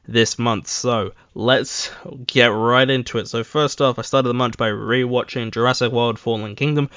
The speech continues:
which I covered on the podcast, so go listen to that episode,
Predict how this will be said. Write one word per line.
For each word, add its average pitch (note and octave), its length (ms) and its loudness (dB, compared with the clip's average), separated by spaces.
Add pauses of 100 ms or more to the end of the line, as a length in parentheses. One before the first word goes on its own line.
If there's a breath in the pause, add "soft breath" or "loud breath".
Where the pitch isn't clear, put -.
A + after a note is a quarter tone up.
(240 loud breath)
which F#3 260 6
I D3+ 120 8
covered C3+ 420 4 (260 loud breath)
on A#2 200 2
the G#2+ 80 -2
podcast, A#2 640 4
so - 180 -10
go A#2+ 140 0
listen A#2 380 0
to A#2+ 160 -6
that A#2+ 180 -2
episode, A#2 720 -2